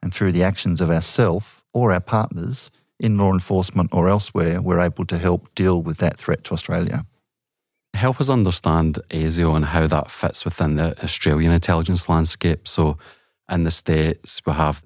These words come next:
Speaker 2: the Office of the Director of National Intelligence. There are seventeen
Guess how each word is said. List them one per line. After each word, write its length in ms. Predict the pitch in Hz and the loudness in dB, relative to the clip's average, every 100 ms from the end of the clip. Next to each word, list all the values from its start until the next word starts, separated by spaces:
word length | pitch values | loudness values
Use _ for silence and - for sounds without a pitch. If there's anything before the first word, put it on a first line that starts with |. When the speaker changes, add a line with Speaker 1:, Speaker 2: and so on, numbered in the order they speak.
| - | -10
Speaker 2:
the 280 | 71 69 - - | -8 -8 -10 -10
Office 340 | 76 90 - | -6 -4 -4
of 120 | - | -6
the 60 | - | -6
Director 540 | - 71 71 73 - | -4 -2 -2 -4 -4
of 100 | 78 | -4
National 400 | 76 73 73 - | -2 -2 0 -2
Intelligence. 800 | 73 78 73 76 82 71 69 - - - _ _ - | 0 0 0 0 0 -2 -2 -6 -10 -20 _ _ -10
There 160 | 73 71 | -8 -6
are 60 | |
seventeen 800 | 69 - 80 78 - 78 73 71 | -4 -2 -2 -2 -4 -2 0 -2